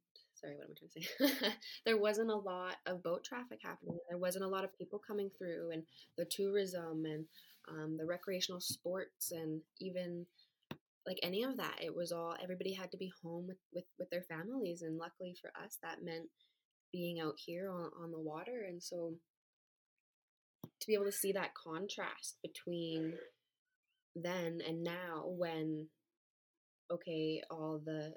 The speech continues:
sports fishing are coming back and commercial fishing and family trips, which is so wonderful, but to see it firsthand that, um, that, like, the impact that it has is kinda crazy. Like, I was even sitting out there last night on the rocks, right,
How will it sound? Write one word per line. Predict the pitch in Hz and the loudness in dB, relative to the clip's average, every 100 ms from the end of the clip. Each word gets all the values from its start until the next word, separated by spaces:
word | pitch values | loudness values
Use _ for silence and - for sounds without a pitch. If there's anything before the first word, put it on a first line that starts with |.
| - | -10
sports | - - 151 - | -8 -4 -6 -4
fishing | 165 165 165 | -4 -4 -6
are | 160 | -8
coming | 165 156 | -6 -4
back | 160 160 - | -4 -10 -12
and | 170 - | -16 -10
commercial | 165 156 170 165 | -6 -6 -6 -8
fishing | 165 165 170 165 165 170 | -6 -6 -4 -6 -6 -6
and | 175 _ - _ | -8 _ -20 _
family | 185 165 165 170 | -4 -2 -2 -2
trips, | 170 180 180 | -2 -2 -2
which | 180 180 | -6 -4
is | 175 | -2
so | - 185 | 2 4
wonderful, | 175 156 170 220 - 175 165 180 | 6 4 2 -2 -4 -6 -4 -2
but | 156 - _ _ _ _ _ _ _ _ - _ - | -2 -4 _ _ _ _ _ _ _ _ -20 _ -8
to | 208 | 0
see | - 202 208 | 2 6 6
it | 196 | 4
firsthand | - 180 175 - - 180 160 160 196 269 269 185 | 0 -2 0 -2 -2 -4 -2 -2 -4 -6 -8 -6
that, | 180 165 156 - - - - - | -2 -2 -2 -4 -10 -20 -20 -12
um, | 156 151 147 - 180 - _ _ _ _ _ _ _ _ _ _ _ _ - 185 - | -8 -6 -6 -8 -10 -14 _ _ _ _ _ _ _ _ _ _ _ _ -20 -16 -4
that, | 170 - | -4 -2
like, | 165 - | -4 -2
the | - | -2
impact | 170 175 170 175 | -4 -6 -10 -6
that | 160 | -8
it | - | -6
has | 165 208 | -6 -4
is | 208 | -4
kinda | 190 170 | -6 -8
crazy. | - 160 190 202 | -4 -4 0 0
Like, | 180 170 - | 0 -2 -2
I | 160 | 0
was | 180 185 | 0 -2
even | 185 175 | -2 -2
sitting | - 180 175 175 | 0 0 0 -2
out | 165 156 - | -4 -4 -4
there | 170 | -2
last | 160 156 160 - | 0 -2 -2 -2
night | 180 | -2
on | 165 160 | -4 -4
the | 156 | -4
rocks, | 156 - - | -4 -6 -6
right, | 165 160 | -4 -4